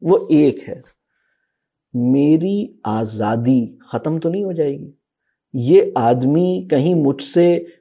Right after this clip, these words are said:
मेरी मर्ज़ी छीन तो नहीं लेगा? अभी तो मैं वो करता हूँ जो मैं चाहता हूँ कि मैं करूँ, मेरी मर्ज़ी होती है, मैं अपनी मर्ज़ी का मालिक हूँ।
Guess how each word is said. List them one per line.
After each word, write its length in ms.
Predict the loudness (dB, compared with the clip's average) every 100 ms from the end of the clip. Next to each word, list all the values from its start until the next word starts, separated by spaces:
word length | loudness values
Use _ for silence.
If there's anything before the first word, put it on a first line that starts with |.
| -2
मेरी 380 | 4 6 6 4
मर्ज़ी 580 | 2 4 4 4 2
छीन 320 | 0 0 0 2
तो 100 | 2
नहीं 180 | 2
लेगा? 320 | 2 0 0 -6 -12 _ _ -2
अभी 240 | 0 2 2
तो 140 | 2
मैं 140 | 2
वो 400 | 2 0 2 4
करता 340 | 6 2 2 2
हूँ 200 | 2 2
जो 100 | 2
मैं 160 | 2
चाहता 380 | 0 -2 -4 -2
हूँ 160 | -2 -2
कि 120 | -2
मैं 140 | -4
करूँ, 320 | -2 -4 -4 -10 -4
मेरी 340 | 2 4 4
मर्ज़ी 420 | 2 0 2 4 4
होती 360 | 2 0 2
है, 80 | 2
मैं 160 | 2 2
अपनी 240 | 2 2
मर्ज़ी 420 | 4 4 4 4
का 100 | 4
मालिक 380 | 2 2 2 2
हूँ। 160 | -2